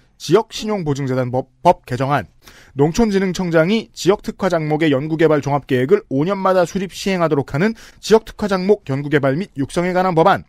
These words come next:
공공기관 장애인 기업 제품 우선구매 조항을 노력에서 의무로, 물건에서 물건 용역 및 공사로 변화시킨 장애인 기업 활동 촉진법 개정안 등이 가결되었고, 대안방향 폐기 중에는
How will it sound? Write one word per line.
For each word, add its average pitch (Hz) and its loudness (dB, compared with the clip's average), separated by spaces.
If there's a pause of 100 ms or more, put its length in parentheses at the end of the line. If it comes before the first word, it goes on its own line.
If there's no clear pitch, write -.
(400)
공공기관 220 2
장애인 170 -4
기업 156 0
제품 170 -4
우선구매 196 -2
조항을 170 0
노력에서 202 2 (120)
의무로, 156 -2 (320)
물건에서 185 2 (100)
물건 156 0
용역 139 -2
및 190 -2
공사로 175 -2
변화시킨 151 -4
장애인 139 -6
기업 143 0
활동 139 -4
촉진법 - -8
개정안 127 -4
등이 175 -4
가결되었고, 123 0 (480)
대안방향 190 2
폐기 190 -4
중에는 175 -4